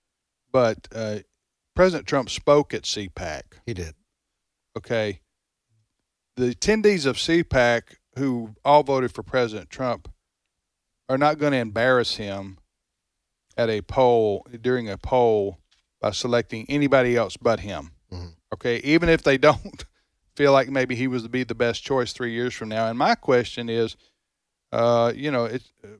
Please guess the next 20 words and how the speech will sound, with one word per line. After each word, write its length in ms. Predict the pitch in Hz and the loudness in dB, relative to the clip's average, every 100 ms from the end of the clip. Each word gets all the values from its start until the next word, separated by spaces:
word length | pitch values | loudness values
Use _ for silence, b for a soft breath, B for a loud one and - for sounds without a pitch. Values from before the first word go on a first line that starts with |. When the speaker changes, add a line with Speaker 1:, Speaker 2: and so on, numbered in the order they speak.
| _ | _
Speaker 1:
my, 200 | 135 120 | -10 -8
my, 180 | 127 113 | -10 -6
my 160 | 139 131 | -2 -2
statement 440 | - 151 143 123 | 0 -2 0 -4
would 160 | 113 107 | -4 -4
be, 140 | 113 | -4
we 140 | 117 196 | 0 0
don't 140 | 180 | 4
really 220 | 139 131 | 2 2
know 220 | 110 135 117 | 2 2 4
what's 220 | 104 - | -2 -6
gonna 160 | 110 | -10
be 100 | 101 | -10
the 100 | 92 | -12
best 360 | 92 104 95 - | -8 -6 -6 -12
in 100 | 92 | -16
two 180 | 101 101 | -12 -12
or 60 | |
three 260 | 90 - 95 | -12 -14 -14
years, 520 | 92 98 80 - - | -12 -12 -12 -14 -18